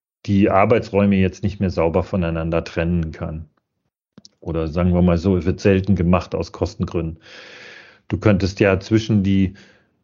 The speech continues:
Werkzeugmaschine und den Roboter könntest du eine bewegliche trennende Schutzeinrichtung hinmachen und die immer mit einem Elektromotor auf und zu fahren, oder du könntest da einen Lichtvorhang installieren,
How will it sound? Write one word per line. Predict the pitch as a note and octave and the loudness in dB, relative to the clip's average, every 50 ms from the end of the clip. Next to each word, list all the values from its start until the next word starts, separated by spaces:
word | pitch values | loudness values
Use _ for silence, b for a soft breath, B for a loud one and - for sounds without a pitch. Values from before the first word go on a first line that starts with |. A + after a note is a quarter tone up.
| _ _ - | _ _ -2
Werkzeugmaschine | - F#2+ G2+ G2 - - A2+ A2 G#2+ G#2+ G2+ F#2+ - - G#2+ G#2 G#2 | 0 0 0 0 0 -2 -2 0 0 -2 -2 -2 -2 -2 0 0 0
und | G2 G2+ G2+ - G#2+ | 0 -2 -2 -2 -2
den | G2 F2+ | -2 0
Roboter | E2 F#2 E2 - G2 G2 - - G#2+ G2 | 0 0 2 2 2 2 2 2 0 0
könntest | G2 - G2+ G2 G2 F#2+ A2+ - - - | 0 -2 -4 -2 -2 -2 -4 -6 -4 -4
du | G2+ G2 F#2+ F#2+ G2 | -2 0 0 0 0
eine | G2 F#2 F#2 F#2 F2+ F2 F2 E2+ F2+ F2+ | 0 -2 -2 -2 -2 -2 -2 -4 -4 -6
bewegliche | F#2 E2 E2+ G#2+ D#2+ F#2+ G#2 A2 A2 - A2+ - - A2 | -6 -4 -4 -2 2 2 2 2 2 0 -2 -2 -2 -4
trennende | - - - A2 G#2 G#2+ G2+ F#2+ | -4 -2 0 2 2 2 0 0
Schutzeinrichtung | - - A#2+ A#2+ - A#2+ A2 G2+ G2+ G2+ G2+ - G#2 G2 | 0 -2 -2 0 0 0 0 2 0 -2 -2 -2 -4 -2
hinmachen | F2+ A2 G#2+ G#2 G2+ G2+ F#2+ G2+ A2 G2+ | 0 2 2 2 2 2 0 0 -2 0
und | F#2+ F2+ D#2+ | 0 -2 -2
die | F#2 G2+ | -2 -2
immer | G2 G2 G2+ F#2+ | 0 0 0 0
mit | F#2 F#2+ F#2 | 0 0 0
einem | F#2+ F#2+ F#2 | 0 0 0
Elektromotor | F#2+ F#2+ F#2+ G#2 G#2 G#2 - - G#2 G2+ G2 G2 F#2+ G2 G#2 G#2 G2 | 0 2 0 0 0 -2 -6 -4 0 0 2 0 0 0 0 0 2
auf | G2+ G2+ G2+ G2+ - | 2 0 -2 -2 -6
und | G2 F#2 | -8 -6
zu | - - A2 | -4 -4 -4
fahren, | G#2+ - - A2 G2+ G2+ G2+ G#2+ | -4 0 0 2 2 2 2 0
oder | G#2+ G2 F2+ G2 F#2 | -2 -4 -2 -4 -4
du | F2+ F2+ | -4 -4
könntest | - G#2 G2 F#2 F#2+ F#2 - | -2 -2 -2 -2 -4 -6 -2
da | - F#2+ | 0 0
einen | F#2 F#2 F2+ | 2 2 0
Lichtvorhang | G#2 G#2+ - - A#2 G2+ F#2 G#2 G2 G2 | -2 -4 -2 0 0 2 2 0 0 0
installieren, | G2+ G#2 G2+ - - G#2+ G2 F#2+ F#2+ G2 G2+ G2+ G2+ G2+ B | -2 -4 -4 0 -2 0 0 2 2 2 2 0 0 -4 B